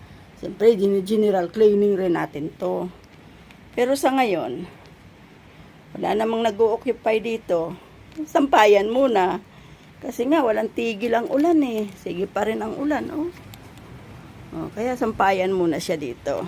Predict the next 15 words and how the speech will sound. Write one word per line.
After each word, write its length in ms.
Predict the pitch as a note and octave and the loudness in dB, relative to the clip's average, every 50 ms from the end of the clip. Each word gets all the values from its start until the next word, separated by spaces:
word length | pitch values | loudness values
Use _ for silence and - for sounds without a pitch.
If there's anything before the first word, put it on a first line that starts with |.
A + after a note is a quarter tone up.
| D#3+ - F3+ | -8 -12 -12
Ayan. 720 | - D3+ - - - D3+ D3 C#3 B2+ B2 G#2+ F2+ G2+ F3 F3+ - - - - - - - - - - - - - - - - - - - - - - - - - - - - - - - | -12 -10 -10 -8 -6 -6 -6 -6 -6 -8 -8 -8 -10 -12 -14 -16 -18 -20 -20 -20 -20 -20 -20 -20 -20 -20 -20 -20 -20 -20 -20 -20 -20 -20 -20 -20 -20 -20 -20 -20 -20 -20 -20 -20 -14 -8
Pero 240 | - G#3 A3+ B3+ B3 | -2 0 0 2 2
guest 240 | B3+ C#4+ C#4+ - | 2 -2 0 2
room 160 | C#4+ C#4 C4+ C#4 | 2 4 4 2
to, 120 | C4+ C4 A3 | 0 0 0
guys, 240 | B3 A#3+ B3 - - | 0 0 0 -2 -2
ah. 200 | F3 F#3 B3+ C4+ C4+ D4 - - G4+ G4+ G4+ F4 | -4 -2 -2 0 -2 4 8 10 10 10 10 8
<laughs> 460 | G#4 F#4+ - - C5 - - - E4+ C#4 | 6 6 6 4 4 4 2 2 6 8
Guest 340 | A3 G#3+ - - - - - - | 8 8 6 4 -4 -12 -10 -10
room. 240 | - - - - - - - - - - - - - - - - - D4 D4+ D4+ D#4 D#4+ F4 F#4+ F#4 F4 E4+ D#4 D#4 - C5 B4+ C5 C5+ | -10 -8 -10 -12 -12 -14 -18 -18 -20 -20 -20 -20 -20 -20 -16 -12 -12 -10 -6 -4 -2 0 2 2 2 2 2 0 0 -4 -8 -8 -6 -4
Ay, 320 | A#4 A#4+ A4+ G#4+ F#4 E4 | -4 0 2 2 2 0
Diyos 320 | E4 D#4 D4 - - - - - - - - - - - | 0 -4 -6 -6 -8 -12 -14 -18 -20 -20 -20 -20 -10 -4
ko. 400 | - A#3+ A#3+ A3 G#3+ A3 C4 D4 - - - - - | 0 4 6 6 6 6 4 2 -2 -8 -16 -12 -10
Ayan, 400 | B3 - - F#3 G3 G3+ G#3 - | -8 -6 -4 -2 -2 -2 -2 -2
oh. 160 | F4 - - | -2 -2 -2